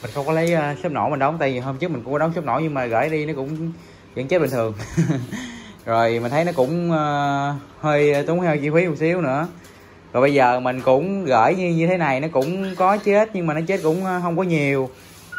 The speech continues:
Đó, rồi mình lấy cái tiền, à, xếp nổ đó, mình có thể bù qua bên cái tiền cá mà nó có bị vấn đề gì đó cho anh em. Vậy cho nó dễ, chứ nếu mà làm cái kia nữa là tốn thêm nhiều đầu lắm anh em. Tại vì, à, không phải là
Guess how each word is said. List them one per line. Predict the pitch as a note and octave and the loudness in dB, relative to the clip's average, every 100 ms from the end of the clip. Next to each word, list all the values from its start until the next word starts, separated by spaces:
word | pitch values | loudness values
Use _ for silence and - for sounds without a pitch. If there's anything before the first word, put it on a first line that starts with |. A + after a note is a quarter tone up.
| - C6+ - | -8 -10 -2
Đó, | C#3+ D#3+ F#3 F#3+ - - | 2 4 2 -2 -6 -4
rồi | B2+ | -2
mình | A#2+ | 2
lấy | C#3 F3+ | 2 2
cái | F#3+ | 0
tiền, | D#3 B2+ A#2+ A#2+ | 2 2 0 -4
à, | A#2+ A#2 A#2 - | -2 -2 -2 0
xếp | F3+ | 0
nổ | C3+ G#2+ C#3+ | 2 4 4
đó, | E3+ | 2
mình | C#3+ A#2+ | -2 0
có | D#3 | 0
thể | C#3+ | 4
bù | C3 A#2 | 4 2
qua | A#2 C3+ C3+ | 2 2 2
bên | C3 C3+ | 2 0
cái | D#3 | 2
tiền | B2+ A2 | 0 0
cá | C3 C#3+ F3+ | 0 0 -2
mà | |
nó | C3+ | -2
có | D3 | -2
bị | B2+ | -2
vấn | C#3 | -2
đề | C#3 A2+ | 0 0
gì | A2+ | 0
đó | A2+ C#3+ - - - - - | 0 -2 -6 -20 -20 -20 -2
cho | C3 | 0
anh | B2+ | 2
em. | C3 B2+ A2 - - - - - - - - - - | 0 -2 -6 -18 -20 -20 -20 -18 -16 -16 -18 -20 -14
Vậy | A#2 A2 | -6 -2
cho | B2+ | -2
nó | C#3+ | -2
dễ, | A#2+ G#2+ A2+ | 2 2 2
chứ | C#3+ D#3+ D#3 D3+ | 0 2 2 2
nếu | D3+ | 0
mà | E3 A#2+ A#2+ | 0 0 0
làm | A2+ G#2+ A2 | 2 0 0
cái | C#3+ | -2
kia | C#3+ C3+ B2 | 2 2 2
nữa | B2 | 0
là | C#3+ | -2
tốn | C3 C#3+ F3+ E3+ | 0 0 0 0
thêm | E3 C#3+ | 0 0
nhiều | B2+ A#2 | -2 0
đầu | A2 A2+ | 2 2
lắm | C#3+ | 0
anh | C#3+ | -2
em. | C3 - - | -6 -10 -2
Tại | A2+ | 2
vì, | C3 A#2+ A#2 | 4 2 2
à, | A2+ A#2 | 0 0
không | A2 D#3 D3 | 2 0 2
phải | A#2 C3 F3+ | 2 2 2
là | C3 B2 A2 | 0 0 -2